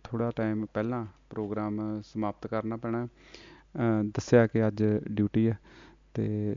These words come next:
ਤੁਸੀਂ ਵੀ ਵਿਸਾਖੀ ਮੇਲੇ 'ਚ ਜਾਓ। ਵਿਸਾਖੀ ਕਈ ਪਾਸੇ ਚੱਲ ਰਹੀ ਹੈ, ਅਖੰਡ ਪਾਠ ਸਾਹਿਬ ਵੀ ਚੱਲ ਰਹੇ ਨੇ, ਗੁਰਦੁਆਰਾ ਸਾਹਿਬ ਵੀ ਜਾਓ। ਸੋ ਆਪ ਸਭ ਨੂੰ ਵਿਸਾਖੀ ਦੀਆਂ ਵਧਾਈਆਂ ਐਡਵਾਂਸ 'ਚ। ਕੱਲ੍ਹ ਮਿਲਦੇ ਹਾਂ ਜੀ ਸਵੇਰੇ ਅੱਠ ਵਜੇ ਪ੍ਰੋਗਰਾਮ ਦਿਲ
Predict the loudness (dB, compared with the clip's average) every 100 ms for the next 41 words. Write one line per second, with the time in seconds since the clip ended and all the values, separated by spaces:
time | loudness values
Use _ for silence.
0 | -4 -4 0 2 2 2 2 2 2 4
1 | 2 0 2 4 4 2 -4 -8 -4 -2
2 | -2 -2 0 2 2 -2 -6 -12 -2 2
3 | 4 4 2 2 6 6 6 6 6 4
4 | 2 0 0 4 2 4 4 4 4 4
5 | 4 4 4 4 4 6 4 4 4 4
6 | 4 4 2 -4 _ 0 4 4 6 4
7 | 4 4 2 4 6 6 8 8 8 8
8 | 8 8 6 8 12 12 12 12 10 8
9 | 6 4 4 4 -2 -20 -20 -20 -20 _
10 | _ 2 2 0 -2 -2 -6 -2 2 4
11 | 4 4 6 6